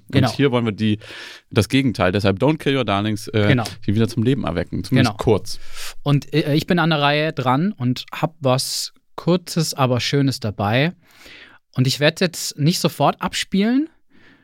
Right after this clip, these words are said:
Speaker 1: Ein Hinweis auch nochmal, Tobi hört den Ton zum ersten Mal. Das ist auch so ein bisschen die Regel.
Speaker 2: <laughs>
Speaker 1: Aber ich muss kurz ausholen, in welchem Kontext das entstanden ist, damit man das auch versteht.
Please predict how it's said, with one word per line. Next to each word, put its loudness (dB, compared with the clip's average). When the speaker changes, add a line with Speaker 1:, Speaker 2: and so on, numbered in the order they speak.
Speaker 1:
Ein 0
Hinweis 2
auch 0
nochmal, 2
Tobi 2
hört 0
den 2
Ton 2
zum -2
ersten 0
Mal. 2
Das -6
ist -4
auch 0
so 0
ein 6
bisschen 0
die 0
Regel. 2
Speaker 2:
<laughs> 2
Speaker 1:
Aber 2
ich 0
muss 0
kurz -2
ausholen, 0
in -4
welchem 0
Kontext -2
das -6
entstanden 0
ist, -2
damit 0
man 2
das 0
auch -4
versteht. -2